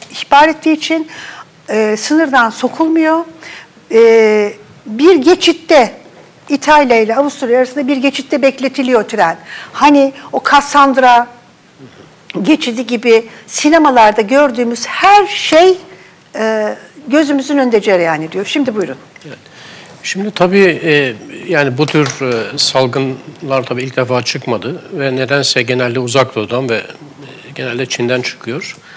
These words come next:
Speaker 2: Tabii ben, e, tıp doktoru <laughs> değilim netice itibariyle. E, tabii çok fazla seyahat eden ülkeler vatandaşları,
Speaker 1: Tabii.
Speaker 2: e, çok fazla seyahat eden ülkeler için risk daha fazla.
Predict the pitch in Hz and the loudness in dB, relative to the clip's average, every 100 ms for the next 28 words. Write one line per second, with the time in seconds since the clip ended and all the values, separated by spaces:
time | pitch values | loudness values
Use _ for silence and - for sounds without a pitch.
0 | - - - - - 156 156 127 156 151 | -20 -20 -20 -12 -4 0 0 2 2 2
1 | 135 123 117 - 156 151 - 143 143 143 | -2 -4 -4 -4 0 0 2 2 2 2
2 | 123 139 120 123 117 113 - 113 107 104 | -2 -2 -4 -4 -4 -2 -2 -2 -4 -6
3 | 139 208 - - - - - - - 123 | -8 -8 -6 -4 -2 -4 -6 -12 -8 -8
4 | 131 - 147 175 151 143 - 180 180 156 | -6 -2 2 4 2 -2 0 2 4 4
5 | 156 - 147 151 156 147 139 127 120 135 | 4 4 4 4 2 0 0 -2 -2 0
6 | 127 123 117 123 127 139 123 117 117 - | 2 0 -2 -12 -6 -4 -2 0 -2 -4
7 | - 113 131 180 147 170 - - - - | -8 -4 -2 -2 -4 -8 -18 -18 -18 -16
8 | 151 139 127 127 117 117 123 120 117 113 | -4 -4 0 -2 -2 -2 -2 -2 -4 -8
9 | 113 113 190 160 147 - 135 127 110 95 | -8 -6 -4 -2 -2 0 2 2 0 -4
10 | - | -10